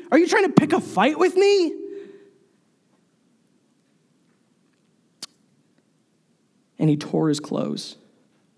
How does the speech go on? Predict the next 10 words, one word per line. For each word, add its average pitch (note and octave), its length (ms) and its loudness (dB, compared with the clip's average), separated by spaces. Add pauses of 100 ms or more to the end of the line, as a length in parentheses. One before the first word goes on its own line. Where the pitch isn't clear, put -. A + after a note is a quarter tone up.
in C#3 120 -2
anger A#2+ 500 -4 (680)
at A#2+ 120 -4
Naaman's A2 400 0
request. - 560 -10 (960)
"I B2+ 120 -4
am D3+ 120 2
but D3 160 -2
a - 20 2
man. G#2 480 -4